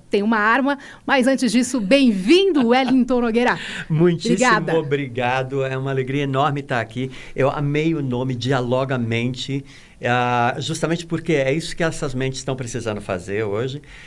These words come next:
Speaker 2: E eu, e realmente eu adorei a, a, a introdução que você deu sobre esta arma secreta que
Speaker 1: Mas
Speaker 2: eu
Speaker 1: eu
Speaker 2: aprendi.
Speaker 1: Você aprendeu? Eu não vou fazer essa sacanagem com os nossos,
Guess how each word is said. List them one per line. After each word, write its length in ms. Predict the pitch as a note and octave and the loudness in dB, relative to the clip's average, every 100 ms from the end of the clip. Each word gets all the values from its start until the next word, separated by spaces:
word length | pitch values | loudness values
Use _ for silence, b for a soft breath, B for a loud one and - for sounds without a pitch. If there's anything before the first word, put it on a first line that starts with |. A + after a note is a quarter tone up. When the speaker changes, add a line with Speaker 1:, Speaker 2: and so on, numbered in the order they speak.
| B B | B B
Speaker 2:
E 220 | D3+ E3+ | -2 2
eu, 680 | G3+ A#3 A#3 A#3+ A#3+ A#3 A#3 | 2 2 0 0 -2 -4 -4
e 220 | G#3+ A3+ | -4 -4
realmente 480 | A3 G#3+ A#3 G#3 G3 | -2 0 0 -2 -2
eu 80 | F#3 | -2
adorei 460 | F#3 E3+ E3+ F#3 F#3+ | -2 0 0 0 -2
a, 80 | |
a, 560 | F3+ F3 D3+ D3 C#3 B2+ | -4 -6 -6 -4 -4 -4
a 80 | C3 | -6
introdução 420 | C3+ D3 C#3+ D3+ | -4 -6 -4 -8
que 80 | C#3 | -4
você 100 | C3 | -4
deu 220 | A#2+ C#3 | -2 -2
sobre 320 | C#3 C3 B2+ | -2 -6 -6
esta 300 | - A2+ - - | -6 -8 -8 -4
arma 360 | G#2+ A2 A#2 | -4 -4 -6
secreta 720 | - A#2 - G#2 G2+ - F#2+ B | -8 -10 -6 -4 -4 -8 -12 B
que 80 | B B B - | B B B -2
Speaker 1:
Mas 180 | A3+ | 0
Speaker 2:
eu 60 | G#2+ | 0
Speaker 1:
eu 140 | G#2+ - - - | -2 -6 -20 -8
Speaker 2:
aprendi. 680 | B2 B3 A#2 G#2+ G#2 G#2 A2 - - - | -6 -2 -2 -4 -4 -6 -8 -18 -20 -8
Speaker 1:
Você 140 | - | -4
aprendeu? 420 | C#4+ D4+ A#3+ A#3 - - C4+ | -2 0 0 0 -2 -8 -4
Eu 180 | D4 | 0
não 160 | F4 C#4+ | 2 0
vou 120 | A3+ | -2
fazer 320 | - G3 E3+ | -4 -2 -2
essa 180 | F#3+ F#3+ | -2 -4
sacanagem 680 | F#3 G#3 G3 F3 F3+ F#3+ F#3+ | -10 -8 -6 -4 -4 -4 -6
com 220 | F#3 F#3+ | -6 -6
os 140 | F#3 | -4
nossos, 560 | F3 F3 F3 F3+ E3 | -4 -4 -6 -8 -8